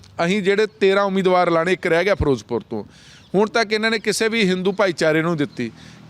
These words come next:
ਕੀ ਵਿਜੇ ਇੰਦਰ ਸਿੰਗਲਾ ਉਹ ਹਿੰਦੂ ਕੋਟੇ 'ਚੋਂ ਆ ਕੇ ਅਨੰਦਪੁਰ ਸਾਹਿਬ ਤੋਂ ਲੜਦੇ ਨੇ? ਜੇ ਕੋਟਾ ਉਹਨਾਂ ਨੂੰ ਦੇਣਾ, ਫਿਰ ਸੰਗਰੂਰ ਹੀ ਦੇ ਦਿੰਦੇ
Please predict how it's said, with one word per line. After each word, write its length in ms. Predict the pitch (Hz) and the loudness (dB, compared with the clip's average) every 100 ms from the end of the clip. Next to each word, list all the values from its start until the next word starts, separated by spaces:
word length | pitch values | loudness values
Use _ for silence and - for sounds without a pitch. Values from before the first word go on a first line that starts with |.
| - | -10
ਕੀ 220 | 208 233 | -2 0
ਵਿਜੇ 460 | 240 160 170 180 214 | 0 -2 0 2 0
ਇੰਦਰ 260 | 196 196 196 | 0 -2 -2
ਸਿੰਗਲਾ 640 | - 170 185 190 190 - | -2 -2 0 2 0 -4
ਉਹ 140 | - 196 | -2 0
ਹਿੰਦੂ 280 | 156 151 196 | 0 -2 -2
ਕੋਟੇ 340 | 202 190 202 | 0 0 0
'ਚੋਂ 200 | 190 196 | 0 0
ਆ 80 | 180 | 0
ਕੇ 100 | 190 | -2
ਅਨੰਦਪੁਰ 420 | 156 139 - 190 | -4 -4 -4 -4
ਸਾਹਿਬ 200 | 185 196 | 0 -2
ਤੋਂ 160 | 196 214 | 2 2
ਲੜਦੇ 300 | 180 170 180 | 2 0 -6
ਨੇ? 140 | 160 _ _ 139 123 104 - | -6 _ _ -20 -20 -20 -4
ਜੇ 160 | 147 | -2
ਕੋਟਾ 420 | 190 185 170 175 196 | 0 2 2 2 0
ਉਹਨਾਂ 240 | 202 214 | 2 0
ਨੂੰ 60 | 190 | 0
ਦੇਣਾ, 180 | 202 | 0
ਫਿਰ 160 | 196 208 | 0 -2
ਸੰਗਰੂਰ 440 | 190 175 160 170 | -2 2 4 4
ਹੀ 60 | 220 | 4
ਦੇ 180 | 208 196 | 4 2
ਦਿੰਦੇ 280 | 185 175 | 0 -4